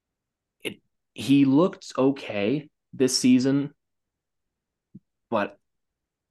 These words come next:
I think it, much like Darren Helm and Cogliano, it's a question of if he keeps going. 'Cause if he does,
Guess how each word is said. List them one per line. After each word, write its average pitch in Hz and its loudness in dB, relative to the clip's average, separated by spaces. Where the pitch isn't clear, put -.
I 101 -6
think 127 -2
it, 92 -6
much 113 -4
like 107 -2
Darren 107 0
Helm 104 -2
and 95 -6
Cogliano, 92 -4
it's 87 -8
a - -10
question 98 -6
of 87 -6
if 90 -10
he 90 -10
keeps - -16
going. 60 -12
'Cause 92 -6
if 127 -2
he 127 0
does, 113 -2